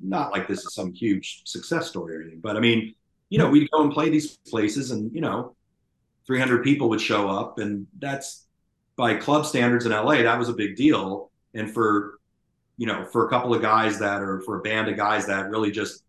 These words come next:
sort of put this together on their own and word of mouth and all that, um, it was, it was great for us. But we didn't have somebody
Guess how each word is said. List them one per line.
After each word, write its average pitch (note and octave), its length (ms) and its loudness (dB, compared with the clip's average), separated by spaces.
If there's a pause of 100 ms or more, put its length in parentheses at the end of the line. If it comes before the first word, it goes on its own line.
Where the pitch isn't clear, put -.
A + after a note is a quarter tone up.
(220)
sort A2 220 -2
of - 60 -10
put A#2+ 160 0
this A#2 120 -4
together G#2+ 400 2
on G2+ 140 0
their F#2+ 240 -4
own A2+ 340 2
and G2 160 0
word G#2 200 0
of G2 80 -2
mouth A#2 340 2
and G2 80 -4
all F#2 200 -4
that, F2 320 -6 (440)
um, F#2 480 0 (180)
it A2 160 2
was, G2+ 540 0
it G#2+ 100 -2
was G2 200 -2
great D3 280 4
for G2 220 -6
us. - 180 -10
But A2 200 2
we A#2 100 4
didn't C#3 220 2
have C3+ 240 -2
somebody A#2 580 -4